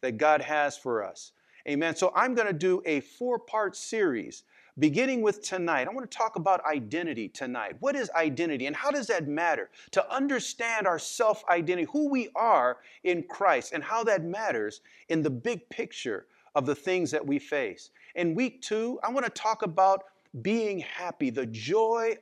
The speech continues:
of the Lord. What is the joy of the Lord? God wants to give us joy, amen? And God has given it to us. And what does that look like?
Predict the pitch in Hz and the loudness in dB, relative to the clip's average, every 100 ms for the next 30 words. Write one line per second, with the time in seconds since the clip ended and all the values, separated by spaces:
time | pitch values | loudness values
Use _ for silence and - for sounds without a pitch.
0 | - 180 151 160 156 185 135 226 262 262 | 4 4 4 0 2 2 2 4 4 2
1 | 160 156 113 113 196 208 202 - 160 156 | 0 -2 -2 0 2 2 0 -2 -2 -2
2 | 156 180 175 123 - - - - 240 269 | -2 0 0 0 -2 -14 -8 0 2 2
3 | 247 226 214 160 226 196 147 123 240 233 | -2 -6 -4 0 2 0 -4 -2 0 0
4 | 104 - _ _ 131 131 156 190 160 151 | -2 -6 _ _ -4 -2 -2 -2 -2 4
5 | 226 247 226 170 247 302 240 131 - 135 | 6 6 6 4 -2 -2 -4 -4 -4 -4
6 | 98 - - _ _ - 175 185 294 226 | -4 -6 -14 _ _ -8 -4 -2 0 2
7 | 208 165 190 180 131 101 85 | 2 2 0 0 -2 -4 -4